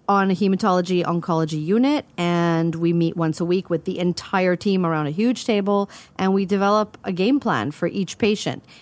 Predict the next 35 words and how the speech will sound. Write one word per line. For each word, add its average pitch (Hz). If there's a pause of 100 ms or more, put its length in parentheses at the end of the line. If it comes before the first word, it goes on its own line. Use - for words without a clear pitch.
(120)
And 185
part 208
of 220
the 214
game 180
plan 185
is 165
we 185
routinely 175
screen 175
for 165 (140)
psychological 170
distress 160
with 175
every 175
new 175
patient, 190
as 160
I 151
said, 165
on 160
the 156
unit, 165 (440)
when 165
they're 170
getting 175
their 165
new 165
diagnosis 175
or 208
when 180
their 165
disease 160
is 160
progressing 226